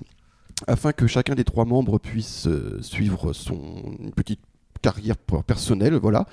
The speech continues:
Euh, donc ils n'étaient pas fâchés du tout. Alors, euh, je rappelle qu'il y a, euh, Ki-, Ki-, alors, Kiyoe Yoshida, la chanteuse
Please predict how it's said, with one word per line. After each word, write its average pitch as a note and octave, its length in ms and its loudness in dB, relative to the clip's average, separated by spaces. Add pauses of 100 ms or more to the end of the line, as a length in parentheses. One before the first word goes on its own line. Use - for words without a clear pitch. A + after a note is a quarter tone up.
(560)
Euh, G2+ 160 6
donc - 180 4
ils B2 40 4
n'étaient A2+ 140 2
pas A2 100 4
fâchés G#2 200 2
du G2+ 80 0
tout. A#3+ 260 6
Alors, A#2 300 6
euh, G#2+ 60 6
je A2 100 4
rappelle B2 280 2
qu'il - 240 -2
y - 20 6
a, A#2 140 6
euh, - 340 2
Ki-, D3 160 -6 (240)
Ki-, G3 160 -2 (160)
alors, - 180 0 (140)
Kiyoe D#3 480 8
Yoshida, B2+ 680 4
la E2 360 -4
chanteuse A#2 760 2